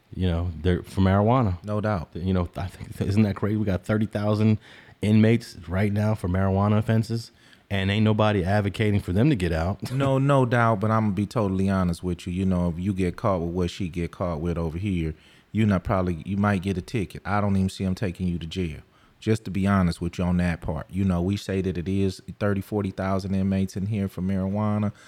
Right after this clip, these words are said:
Speaker 2: I don't believe any of them in there for, you know, zero point seven grams, to be honest with you. I, I do have to say that part, you know.
Speaker 1: Yeah.
Speaker 2: But I, but I, I totally understand what you're saying, 'cause on the flip side,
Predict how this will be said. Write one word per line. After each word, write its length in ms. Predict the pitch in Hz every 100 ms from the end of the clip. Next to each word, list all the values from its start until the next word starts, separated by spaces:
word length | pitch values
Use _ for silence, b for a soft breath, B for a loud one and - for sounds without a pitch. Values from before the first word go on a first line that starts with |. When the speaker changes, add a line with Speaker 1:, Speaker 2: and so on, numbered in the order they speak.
| B B -
Speaker 2:
I 80 | 101
don't 420 | - - 113 95
believe 360 | 101 104 98
any 220 | 95 98 92
of 80 |
them 220 | 87 90 90
in 140 | 87
there 180 | 85 85
for, 260 | - 82
you 180 | 82 95
know, 280 | 85 82 82
zero 380 | 82 104 95 87
point 320 | - 98 80
seven 400 | - 98 90 85
grams, 580 | 87 90 87 78 78 - b b b
to 80 | -
be 160 | 95 92
honest 360 | 92 82 80
with 260 | 80 76 -
you. 60 |
I, 100 | 82 82
I 80 | 92
do 200 | 117 113
have 220 | 120 92
to 80 | 85
say 220 | - 90
that 240 | 87 82
part, 260 | - 69 71 -
you 160 | 87
know. 240 | 78 73 76 98
Speaker 1:
Yeah. 280 | 101 90 82 -
Speaker 2:
But 160 | 117
I, 160 | 98 101 87
but 160 | 98
I, 160 | 90 90 -
I 120 | 95
totally 440 | - 135 113 104
understand 480 | 101 92 - 101 95
what 140 | 90
you're 60 | 90
saying, 280 | - 113 104
'cause 160 | - 90
on 120 | 87
the 60 | 82
flip 300 | - 117 -
side, 420 | - 87 85 80